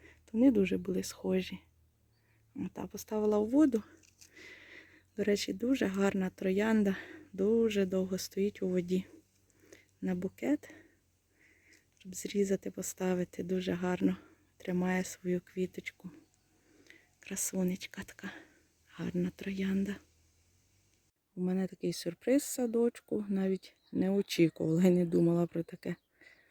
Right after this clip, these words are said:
Потягнула мене, це пішла, повиривала там від лілії в тих білих,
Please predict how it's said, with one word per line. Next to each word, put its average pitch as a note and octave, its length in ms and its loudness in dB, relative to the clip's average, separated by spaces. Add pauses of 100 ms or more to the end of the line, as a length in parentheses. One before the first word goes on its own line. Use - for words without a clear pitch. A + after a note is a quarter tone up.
(1120)
Потягнула F#3 580 4
мене, F#3 320 6 (220)
це - 140 -6
пішла, F3+ 400 0 (400)
повиривала F3+ 640 8
там F3 300 4
від E3+ 300 2
лілії F3 380 8
в F3 60 -8
тих - 240 -6
білих, F3 280 2